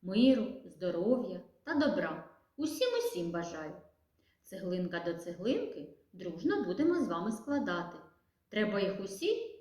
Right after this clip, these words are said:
докупи зібрати. Будемо разом з ними грати! Сьогодні я запрошую вас у Лего світ.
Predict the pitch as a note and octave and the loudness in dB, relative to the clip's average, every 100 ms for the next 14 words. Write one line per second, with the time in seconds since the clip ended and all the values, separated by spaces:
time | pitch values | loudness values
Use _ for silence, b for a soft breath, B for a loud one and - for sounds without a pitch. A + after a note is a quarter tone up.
0 | - A4 A4 G3+ F3 E3+ E3+ E3 D#3 - | -4 -2 0 0 0 -4 -6 -8 -10 -12
1 | F#3+ - _ _ _ _ G3 G3 F#3 F3+ | -18 -20 _ _ _ _ -4 -2 0 4
2 | A#3+ G#4 G3 D3+ - - F#3 A#3 - D4 | 4 4 2 -4 -8 -8 0 2 4 4
3 | A3+ - G#3 - - _ _ _ _ _ | 2 0 -8 -10 -18 _ _ _ _ _
4 | _ - F#3 G3+ G#4 - - - - - | _ -6 -2 4 4 6 4 0 -12 -8
5 | F#3 F#3 F#3 A3+ E4 B3+ F3 D3+ D#3 - | -6 -4 -2 0 0 0 -2 -2 -8 -12
6 | - - F3 F#3+ B3 B3 - - E3+ | -20 -10 -4 -2 0 -2 -6 -14 -18